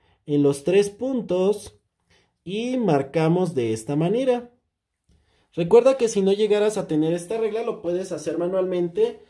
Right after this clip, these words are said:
ubicándote o siguiendo esta misma forma. Ahora volteamos nuestra regla por el otro lado y vamos a hacer lo mismo, pero ahora siguiendo los puntos de este lado.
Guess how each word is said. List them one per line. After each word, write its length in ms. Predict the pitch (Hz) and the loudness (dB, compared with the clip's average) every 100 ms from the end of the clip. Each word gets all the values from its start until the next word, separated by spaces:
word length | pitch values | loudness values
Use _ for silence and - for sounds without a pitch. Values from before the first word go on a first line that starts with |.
| _ _ _ | _ _ _
ubicándote 720 | 165 160 165 214 214 226 240 | -2 -2 4 4 6 4 6
o 120 | 247 214 | 6 4
siguiendo 560 | 175 156 170 196 214 175 | 0 -2 2 2 2 0
esta 280 | 165 - 160 | -4 -2 0
misma 320 | 151 156 151 | 0 0 -2
forma. 460 | 143 120 107 101 - _ _ _ _ _ _ - | -4 -6 -8 -14 -18 _ _ _ _ _ _ 2
Ahora 300 | 185 226 277 | 6 6 6
volteamos 460 | 247 196 202 214 214 | 4 4 2 2 2
nuestra 320 | 170 165 156 | 0 -2 -2
regla 320 | 160 175 180 | 0 -2 -2
por 140 | 165 | 0
el 100 | 143 | 2
otro 240 | 139 139 214 | 2 0 0
lado 460 | 254 226 247 - - _ _ | 4 4 4 0 -14 _ _
y 100 | 190 | 0
vamos 300 | 233 269 294 | 2 2 2
a 60 | 220 | 2
hacer 240 | 226 226 | 4 4
lo 100 | 247 | 4
mismo, 420 | 240 214 240 262 | 0 -2 -2 0
pero 440 | 214 208 247 262 - _ | 4 6 4 0 -12 _
ahora 320 | 160 170 214 | 0 2 2
siguiendo 440 | 196 170 170 185 208 | 0 -2 -2 2 4
los 200 | 151 - | 2 0
puntos 440 | 190 190 185 170 | -4 -2 -2 -2
de 140 | 135 113 | -2 -2
este 220 | - 165 | -4 -2
lado. 420 | 220 226 190 | 2 2 2